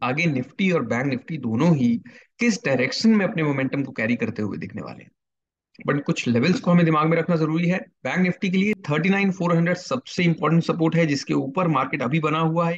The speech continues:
एक टर्न अराउंड मिलता है तो फ़ोर्टी थाउजेंड, फ़ोर्टी थाउजेंड वन हंड्रेड तक के targets के लिए Bank Nifty को बाय भी किया जा सकता है।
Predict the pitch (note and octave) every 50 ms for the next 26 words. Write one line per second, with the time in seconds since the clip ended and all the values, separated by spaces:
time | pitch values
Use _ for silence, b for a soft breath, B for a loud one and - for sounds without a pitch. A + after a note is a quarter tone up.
0 | - - F3 D#3+ - F3 F3+ G3 G3+ G#3 G#3+ G#3 G3+ F#3+ F#3+ F#3+ F#3 F#3 F#3+ G3
1 | F#3 F#3+ G3+ F#3 - E3 D#3+ F3+ F3 F3 E3 D#3+ E3+ E3+ D#3+ D#3 D3 D3+ D3+ D#3
2 | D3+ D#3 D#3 D3 D3 D3 D3 D3 C#3+ C#3+ C#3+ C#3+ - C#3 - D3 C#3 C3 B2 B2+
3 | C#3 C3+ - - C#3+ C3+ C3 C#3 C#3 B2+ A#2 A2+ B2+ B2 B2 - - - - A#2+
4 | G#2+ A#2 A#2+ D#3+ F3+ F#3 E3 - - C3 B2 B2 A#2+ - - - - _ C#3+ D3
5 | D#3+